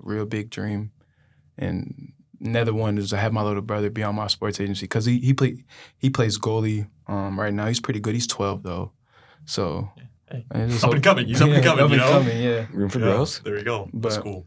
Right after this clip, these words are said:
Speaker 1: yeah, I just wanna be, I just wanna help people out, really.
Speaker 2: That's awesome.
Speaker 3: Yeah, I'm also a sports admin minor, so
Speaker 1: Hey.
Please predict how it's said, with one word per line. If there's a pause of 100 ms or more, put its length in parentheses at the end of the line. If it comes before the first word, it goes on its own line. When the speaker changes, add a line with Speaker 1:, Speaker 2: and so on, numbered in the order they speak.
Speaker 1:
yeah,
I
just
wanna
be, (200)
I
just
wanna
help
people
out, (240)
really. (920)
Speaker 2:
That's
awesome. (1300)
Speaker 3:
Yeah,
I'm
also
a
sports
admin
minor,
so
Speaker 1:
Hey.